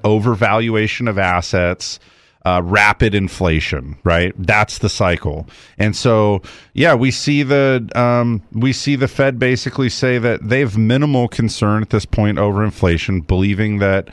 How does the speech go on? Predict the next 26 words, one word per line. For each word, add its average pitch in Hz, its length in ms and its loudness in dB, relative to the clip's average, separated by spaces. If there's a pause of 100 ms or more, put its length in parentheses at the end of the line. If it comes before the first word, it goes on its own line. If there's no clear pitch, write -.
(260)
this, 98 480 -2
um, 95 460 0 (340)
this 107 420 -2 (400)
reduction 110 1300 0
of 107 380 0
inflation 104 720 -2
or 95 200 0
softness 104 760 -2
in 104 100 0
inflation 98 540 -2
is 85 100 0
a 90 80 -2
temporary 104 640 -2
thing. 90 500 -4 (520)
And 95 480 0 (320)
basically 110 720 0 (160)
that - 140 -2
there 156 120 4
isn't 175 300 -2
real 156 260 0
case 156 720 -4 (400)
in 127 300 0
either 151 420 -2
direction 85 720 -2
to - 180 -4
raise 107 460 -2